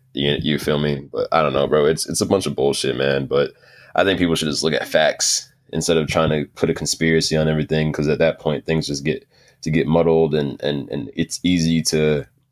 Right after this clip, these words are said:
you know, make up a conspiracy that can target a certain demographic, and it can be completely false. But if enough people believe in it, then it could, you know what I'm saying? So, like, just, I, I just wish people would look at facts when it comes to shit like this,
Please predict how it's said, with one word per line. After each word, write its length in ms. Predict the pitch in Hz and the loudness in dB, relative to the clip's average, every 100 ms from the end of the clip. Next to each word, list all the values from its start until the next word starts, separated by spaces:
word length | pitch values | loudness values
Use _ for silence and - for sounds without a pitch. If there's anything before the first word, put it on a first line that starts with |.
| _ _ _ _ _ | _ _ _ _ _
you 100 | 95 | 0
know, 280 | 80 73 67 | 2 0 0
make 280 | 80 85 85 | 2 2 2
up 120 | 78 | -2
a 40 | |
conspiracy 760 | - 78 - 85 82 78 80 76 | -4 -4 0 0 2 0 0 0
that 160 | 71 - | 0 -2
can 100 | - | -2
target 380 | 87 85 82 | 0 2 2
a 20 | 76 | 2
certain 380 | - 62 76 71 | 0 0 -2 -2
demographic, 760 | 76 73 76 73 - 71 - - _ _ _ _ _ _ _ _ _ _ _ - - | -2 0 0 0 0 -2 -4 -14 _ _ _ _ _ _ _ _ _ _ _ -8 -2
and 120 | 90 | 0
it 80 | 80 | 0
can 100 | 85 | 0
be 80 | |
completely 380 | 80 82 95 82 | 0 0 0 2
false. 340 | 82 82 69 - | 2 2 0 0
But 160 | 78 | 0
if 140 | 78 78 | 0 0
enough 340 | 82 78 - | 0 0 -4
people 420 | - 73 71 - 65 | -8 -6 -6 -6 -4
believe 340 | 78 80 78 | 0 2 2
in 120 | 73 | 0
it, 260 | 71 71 - | 0 -2 -2
then 140 | 73 | 0
it 160 | 73 - | 0 -2
could, 120 | 76 | -2
you 120 | 85 | 0
know 80 | 85 | 2
what 80 | 82 | 2
I'm 60 | 78 | 2
saying? 320 | 80 80 78 | 2 2 0
So, 120 | 73 | 0
like, 320 | 73 69 - - _ - _ _ _ _ | 0 0 -6 -16 _ -20 _ _ _ _
just, 260 | 82 78 - - | -4 -2 0 2
I, 180 | 95 - | 2 2
I 60 | 92 | 0
just 120 | 87 | 0
wish 140 | 76 | -2
people 160 | 78 69 | -2 -2
would 100 | 69 | -4
look 120 | 62 | -2
at 100 | 62 | -2
facts 380 | - 57 - - | 0 -2 -2 -6
when 100 | 65 | -6
it 100 | 65 | -2
comes 260 | 73 71 69 | -2 -2 -4
to 80 | |
shit 260 | - - - | -6 -4 -2
like 180 | 69 - | -4 -4
this, 360 | - 143 - | -6 -6 -8